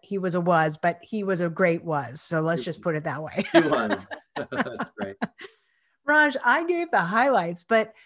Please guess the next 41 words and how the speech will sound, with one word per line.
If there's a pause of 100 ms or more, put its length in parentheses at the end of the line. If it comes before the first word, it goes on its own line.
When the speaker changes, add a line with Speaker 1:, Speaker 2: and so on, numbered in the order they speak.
(380)
Speaker 1:
I
know
that
from
the
first
time
I
met
you
and
we
talked
about
what
you
do
with
And
Marketing,
I
was
like,
"This
is
brilliant." (380)
And
I
know
that
you
work
a
lot
with (120)
big
companies,
but
you
also
work,